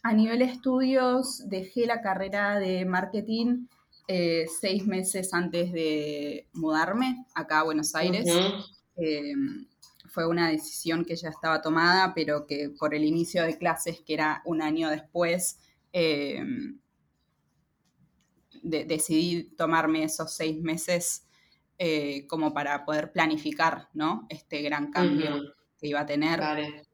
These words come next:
Speaker 1: eh, de
Speaker 2: Ujú.
Speaker 1: país. Eh, sin conocer Buenos Aires, no había venido nunca a Argentina, pero di con, eh, la universidad a la que fui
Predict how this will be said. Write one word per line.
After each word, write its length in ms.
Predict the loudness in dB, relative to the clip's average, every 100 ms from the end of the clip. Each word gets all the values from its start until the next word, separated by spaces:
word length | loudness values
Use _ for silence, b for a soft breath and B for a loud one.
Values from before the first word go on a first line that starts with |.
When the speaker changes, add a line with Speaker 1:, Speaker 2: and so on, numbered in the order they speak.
| -10 -8
Speaker 1:
eh, 220 | -6 -6 -4
de 140 | 0
Speaker 2:
Ujú. 0 |
Speaker 1:
país. 600 | 2 4 2 2 -2 -12 _ _ _ _ _ _ _ _ _ -6
Eh, 480 | -2 0 -2 -6 -8
sin 500 | -6 -2 0 0 0
conocer 840 | 0 0 0 2 4 2 -4 -8 _ -8
Buenos 360 | -2 -2 0
Aires, 520 | 2 2 0 -4 -6
no 140 | -6 -4
había 240 | -2 -2 -2
venido 320 | -2 0 0
nunca 400 | -2 -4 -4 -6
a 240 | -8 -10 -10
Argentina, 840 | -10 -10 -6 -4 -2 2 2 0 B B B _
pero 240 | 0 2
di 140 | 2 0
con, 540 | 0 2 4 2 -2 -4
eh, 720 | 0 2 2 2 0 0 -4 -12 -18 -8
la 160 | -2 0
universidad 720 | 2 0 -2 0 4 4 2
a 80 | -2
la 100 | -2
que 100 | -4
fui 440 | -6 -2 -2 -4